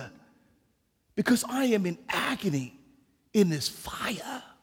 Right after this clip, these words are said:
But Abraham replied, "Son, remember that in your lifetime you received your good things, while Lazarus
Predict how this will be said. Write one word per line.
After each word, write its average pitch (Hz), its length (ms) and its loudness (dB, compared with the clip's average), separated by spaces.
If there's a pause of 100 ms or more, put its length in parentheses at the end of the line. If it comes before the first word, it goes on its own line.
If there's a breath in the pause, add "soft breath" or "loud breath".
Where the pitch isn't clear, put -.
(1080)
But 151 120 12
Abraham 226 420 12
replied, 226 480 8
"Son, 247 440 4 (580)
remember 247 420 10
that 220 160 6
in 196 100 4
your 233 200 8
lifetime 226 600 8
you 233 100 2
received 226 600 2 (120)
your 233 180 10
good 294 360 4
things, 147 440 4 (220 soft breath)
while 339 180 10
Lazarus 339 680 4